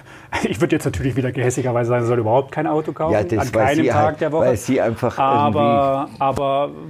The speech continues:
Speaker 1: wa-,
Speaker 2: Ja.
Speaker 1: warum?
Speaker 2: Nein.
Speaker 1: Das ist doch aber, ja,
Speaker 2: Nein,
Speaker 1: wenn man
Speaker 2: nein.
Speaker 1: das so als Erholung sieht, sich ein Auto zu kaufen, so
Speaker 2: Ja.
Speaker 1: als Entspannung, als,
Speaker 2: Nein, das
Speaker 1: als
Speaker 2: war natürlich,
Speaker 1: Familienevent.
Speaker 2: das war natürlich ein Unternehmer, das ist ja
Speaker 1: Ja,
Speaker 2: klar, der
Speaker 1: ja.
Speaker 2: viele Autohäuser in München hatte. Kann
Speaker 1: Mhm.
Speaker 2: ich sa-,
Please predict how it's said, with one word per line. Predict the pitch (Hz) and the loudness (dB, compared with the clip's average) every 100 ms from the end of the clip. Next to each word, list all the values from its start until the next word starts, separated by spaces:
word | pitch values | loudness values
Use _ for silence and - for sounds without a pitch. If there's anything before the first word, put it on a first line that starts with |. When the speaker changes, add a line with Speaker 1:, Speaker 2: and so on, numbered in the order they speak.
| 135 | -8
Speaker 1:
wa-, | 151 | -2
Speaker 2:
Ja. | 113 92 - - - | -2 -2 -10 -18 -8
Speaker 1:
warum? | 135 156 | -6 -2
Speaker 2:
Nein. | 185 147 | 0 0
Speaker 1:
Das | 170 | -2
ist | 226 - | -6 -4
doch | 165 - | -6 -6
aber, | 175 175 170 165 - - | -6 -4 -4 -6 -14 -10
ja, | 165 165 156 | -4 -4 0
Speaker 2:
Nein, | 185 | 2
Speaker 1:
wenn | 165 180 | 2 2
man | 175 | 2
Speaker 2:
nein. | 175 | 2
Speaker 1:
das | |
so | 165 214 | 0 0
als | 180 190 | 0 0
Erholung | 151 175 208 190 | 0 0 0 -2
sieht, | 147 185 - | -2 -4 -4
sich | 170 | -4
ein | 151 | -2
Auto | 147 175 190 | -2 -4 -6
zu | 190 | -8
kaufen, | 170 165 170 156 | -6 -4 -4 0
so | 185 | 0
Speaker 2:
Ja. | |
Speaker 1:
als | - | 0
Entspannung, | 160 127 - 165 180 160 | -2 -6 -4 -2 0 0
als, | |
Speaker 2:
Nein, | 175 190 | 2 2
das | 151 | 0
Speaker 1:
als | 139 | 0
Speaker 2:
war | 156 | 2
natürlich, | 185 156 | 2 2
Speaker 1:
Familienevent. | 220 208 202 175 131 | 2 2 0 0 0
Speaker 2:
das | 175 | 2
war | 127 | 2
natürlich | 160 156 143 101 | 0 -2 -2 -4
ein | 135 | -4
Unternehmer, | 127 120 120 110 156 202 185 | -2 -2 0 0 0 0 0
das | 185 | -2
ist | 104 | -6
ja | 117 | -2
Speaker 1:
Ja, | 131 | 0
Speaker 2:
klar, | 131 175 175 | 2 2 2
der | 123 101 | 0 -2
Speaker 1:
ja. | 85 156 | 0 0
Speaker 2:
viele | 135 135 113 | 0 2 2
Autohäuser | 113 123 120 117 113 117 | 2 2 2 2 2 0
in | 101 113 | 0 -2
München | 113 101 101 95 | -2 -2 -2 0
hatte. | 147 180 165 - 85 - - | 0 2 0 -2 -8 -14 -10
Kann | 117 95 | -2 0
Speaker 1:
Mhm. | - | 0
Speaker 2:
ich | 156 | -2
sa-, | - 101 | -2 -2